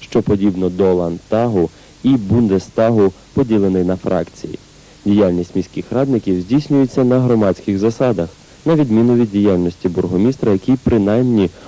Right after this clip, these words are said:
у великих громадах отримує за свою роботу зарплату. В Інгольштаті засідання міської ради відбуваються, звичайно, раз на місяць. Позиція бургомістра регулюється Баварською комунальною конституцією.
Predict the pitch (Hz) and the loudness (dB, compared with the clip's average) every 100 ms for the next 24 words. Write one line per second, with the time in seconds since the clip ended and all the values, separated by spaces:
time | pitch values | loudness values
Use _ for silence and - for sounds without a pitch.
0 | - 143 143 101 - 90 92 95 123 127 | -2 2 4 2 0 -6 -2 0 0 -2
1 | 123 120 - 101 95 98 98 98 113 104 | -2 -4 0 0 2 0 0 -2 0 2
2 | 92 92 90 90 90 92 - 92 80 - | 2 0 -2 -2 -4 -4 -2 -2 -2 -8
3 | - - - - - - 98 110 101 92 | -12 -20 -20 -20 -18 -8 -2 0 2 2
4 | 85 - - 139 139 - 80 - - 113 | -2 -4 -2 -2 0 -2 -6 -8 -8 -4
5 | 110 170 160 143 113 104 - 104 95 127 | 0 2 4 4 2 0 0 2 2 0
6 | 131 107 92 95 107 131 127 - 120 95 | 0 -2 -2 -2 0 0 0 -2 -4 -2
7 | 95 - 107 113 110 101 90 90 - 92 | -4 0 0 2 0 0 0 -4 -2 -2
8 | 92 92 - 82 - - - - - - | 2 0 0 -4 -6 -20 -20 -20 -20 -20
9 | - - - - - - - - - - | -20 -20 -20 -20 -20 -20 -20 -20 -20 -20
10 | - - - 120 113 101 - 101 95 101 | -20 -20 -4 0 0 -2 0 0 0 0
11 | 98 104 139 156 160 147 135 131 120 117 | 0 0 0 -2 -2 0 2 2 2 2
12 | 113 - 113 113 101 95 - 104 98 - | 0 -2 -2 0 0 -2 -4 -2 -2 0
13 | 107 104 92 92 92 92 98 95 127 113 | 0 0 -2 -2 -4 -2 -4 -4 -4 -2
14 | 120 - 92 87 80 | -2 -2 -6 -6 -8